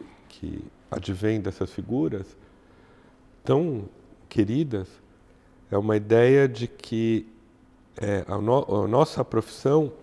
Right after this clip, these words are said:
ser arquiteto é indissociável de ser professor, no sentido de, de,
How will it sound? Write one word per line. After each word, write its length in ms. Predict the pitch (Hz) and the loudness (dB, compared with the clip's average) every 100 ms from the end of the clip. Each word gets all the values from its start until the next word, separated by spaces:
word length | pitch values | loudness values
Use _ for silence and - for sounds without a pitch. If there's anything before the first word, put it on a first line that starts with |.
| - _ _ _ _ _ _ - | -20 _ _ _ _ _ _ -20
ser 380 | - - 147 151 | -8 4 4 4
arquiteto 640 | - - 127 147 - 110 | -2 0 0 0 -2 -4
é 60 | 107 | -2
indissociável 840 | 139 135 - 117 - 113 120 123 | -2 -4 -4 -6 0 2 2 0
de 80 | 113 | -6
ser 160 | - | -6
professor, 840 | 113 - 117 123 - - 120 110 - - - - - _ - - - | -6 -8 -8 -8 -8 0 4 4 0 -16 -20 -20 -20 _ -20 -20 -20
no 80 | 101 | -20
sentido 560 | - 95 - 107 110 | -14 -12 -6 -6 -4
de, 640 | 107 - 107 107 104 101 98 95 - _ _ - _ - _ _ | -6 -6 -4 -2 -2 -4 -8 -12 -20 _ _ -20 _ -20 _ _
de, 580 | - - 90 95 90 | -20 -20 -16 -14 -14